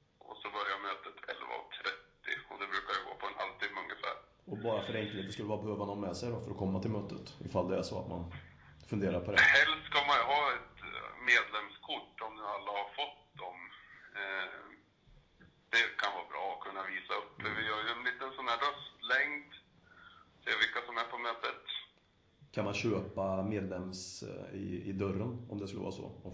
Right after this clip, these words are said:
Speaker 2: folk inte hinner?
Speaker 1: Det kan man.
Speaker 2: Ja.
Speaker 1: Det kan man göra.
Speaker 2: Så då vet ju folk det också, ifall man inte är säker på att man har tid, men får tid och kan springa ner. Så tar man med sig. Hur mycket
Speaker 1: Mm.
Speaker 2: pengar tar man med sig då?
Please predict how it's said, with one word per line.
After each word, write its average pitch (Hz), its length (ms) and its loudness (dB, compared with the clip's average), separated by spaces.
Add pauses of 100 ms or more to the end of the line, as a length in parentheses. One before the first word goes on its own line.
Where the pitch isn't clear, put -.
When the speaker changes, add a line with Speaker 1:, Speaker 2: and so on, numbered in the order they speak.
Speaker 2:
folk 85 160 -8
inte 87 180 -6
hinner? 85 240 -6 (220)
Speaker 1:
Det 101 120 4
kan 92 140 2
man. - 60 -8 (360)
Speaker 2:
Ja. - 220 -6
Speaker 1:
Det 110 120 6
kan - 100 0
man - 100 0
göra. - 200 -6 (320)
Speaker 2:
Så - 80 -8
då 95 80 -2
vet 90 140 -2
ju 92 60 -2
folk 87 220 -4
det 90 120 -2
också, 98 200 -6
ifall - 200 -4
man 87 140 -2 (1080)
inte 113 300 2
är 107 60 4
säker 98 280 2
på 101 60 0
att 98 60 -4
man 101 100 0
har 98 80 0
tid, 131 220 2
men 101 120 0
får 107 160 0
tid - 220 -4
och 95 240 -2
kan 101 140 0
springa 95 260 4
ner. 95 240 4
Så 110 200 -2
tar - 140 0
man 101 100 4
med 98 140 2
sig. 113 160 0 (140)
Hur 131 80 4
mycket 131 160 6
Speaker 1:
Mm. 131 120 10
Speaker 2:
pengar 117 140 8
tar 120 60 6
man 113 120 6
med 110 100 2
sig 113 100 2
då? 120 120 4